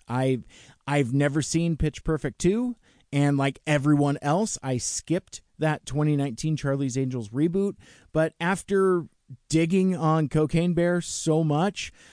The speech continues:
uh, not only am I excited to see what she does next, but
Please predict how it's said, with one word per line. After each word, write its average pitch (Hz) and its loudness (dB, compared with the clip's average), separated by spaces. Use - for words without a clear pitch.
uh, 156 0
not 170 2
only 208 2
am 151 4
I 139 0
excited 139 -2
to 117 -6
see 156 -2
what 139 -2
she 143 -6
does 120 -2
next, 120 -2
but 147 0